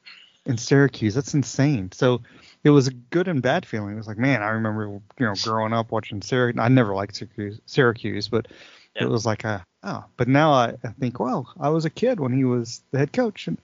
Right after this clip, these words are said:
Speaker 1: oh, I don't feel so bad. He, anyway. Seahawks. Um, so nothing happened this week.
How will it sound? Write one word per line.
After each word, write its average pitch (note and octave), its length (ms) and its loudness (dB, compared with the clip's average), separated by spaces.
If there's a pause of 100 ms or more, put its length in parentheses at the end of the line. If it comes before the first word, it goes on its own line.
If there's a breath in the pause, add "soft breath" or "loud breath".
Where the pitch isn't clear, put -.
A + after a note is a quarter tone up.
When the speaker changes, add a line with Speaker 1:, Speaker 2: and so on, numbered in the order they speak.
(220)
Speaker 1:
oh, B3 160 -4 (180)
I G3 40 -2
don't G3+ 120 2
feel G3+ 140 6
so A#3+ 180 6
bad. E3 260 4
He, D#3+ 200 0 (200)
anyway. G2 280 0 (1080 loud breath)
Seahawks. E3 680 4 (380)
Um, D3+ 320 6
so F3 400 -4 (260)
nothing F3 280 0
happened D3+ 360 2
this C#3+ 160 -4
week. - 580 -6